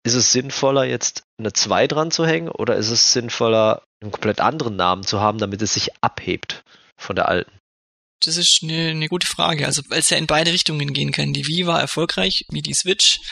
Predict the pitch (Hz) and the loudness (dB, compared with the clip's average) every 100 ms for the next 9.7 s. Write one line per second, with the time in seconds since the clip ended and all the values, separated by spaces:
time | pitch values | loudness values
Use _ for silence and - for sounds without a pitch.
0 | - - - - 139 151 151 151 147 151 | -16 -20 -20 -8 -2 0 0 2 2 4
1 | 147 160 160 170 170 175 170 - - _ | 2 2 4 2 2 0 -2 -8 -16 _
2 | _ 165 147 - 147 - 151 151 - - | _ -4 0 2 0 2 2 4 4 2
3 | - - 160 156 147 - 156 160 190 - | -6 -2 2 2 2 0 0 2 0 -2
4 | 135 151 156 - - 139 143 - 175 - | -2 -2 2 0 2 0 0 -2 -2 0
5 | 190 208 214 - _ _ _ _ _ - | 2 2 0 -2 _ _ _ _ _ -6
6 | 139 143 160 135 - - - _ - - | -2 0 0 -4 -10 -16 -20 _ -8 0
7 | 160 160 151 151 - - 143 151 - 135 | 2 2 2 2 0 0 -2 -4 -4 -2
8 | 135 135 139 135 135 135 139 139 160 147 | 0 0 0 -2 -2 -2 2 4 4 4
9 | 143 139 - 156 - 147 | 2 2 0 0 0 -2